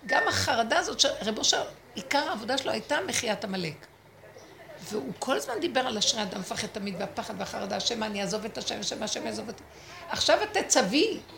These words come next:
אין כזה דבר, אם אני אחרה... אני מפחדת כי אני בעולם, אבל אני צריכה לקחת את החרדה ומיד ליישב אותה בתוך הכלים. כי אם אני אשאר עם החרדה, היא תעבוד עליי, היא תתרחב אצלי.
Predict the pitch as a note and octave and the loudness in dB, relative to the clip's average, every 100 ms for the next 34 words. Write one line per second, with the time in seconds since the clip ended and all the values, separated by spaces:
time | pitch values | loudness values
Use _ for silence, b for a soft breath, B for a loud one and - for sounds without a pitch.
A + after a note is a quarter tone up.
0 | - D4 - A4 - - - C#4 C#4+ C4+ | 2 2 2 -2 -2 0 -2 -2 -2 0
1 | B3+ - A3+ F#3+ - - B B B B | 2 2 0 -2 -4 -4 B B B B
2 | - G3+ F#3+ F3 F#3 - A#4 F#4 - - | -8 -2 -2 -2 -6 0 2 2 -2 -2
3 | E3+ E3 F3 E3+ A#3+ A#3 E3+ D3+ F#3 G3+ | -2 0 0 0 2 0 0 -2 -2 -2
4 | A#3+ - - C5 A4+ - - - - B3+ | -2 0 2 2 0 -2 -2 -2 -2 0
5 | B3 F4+ C#4+ B3+ D4+ - G4 C#4+ - - | 2 2 0 4 6 6 6 4 6 6
6 | C#4 C4+ C4+ G#3 G#3+ C4+ C4+ A3 - G#3+ | 6 6 2 0 2 4 4 0 0 2
7 | G#3 D#3 - - - - - - E4 A4 | 2 0 -6 -18 -18 -18 -12 0 2 4
8 | F#4+ - D4 F4+ E4 - G#3+ G3 G3 G3+ | 6 6 4 2 -4 -2 -2 0 -2 0
9 | - C4 - G4+ C4 - A#3+ A#3+ G#3+ - | -2 -2 -4 -4 -4 -4 -4 -4 -4 -2
10 | - - - - | -2 -4 -8 -8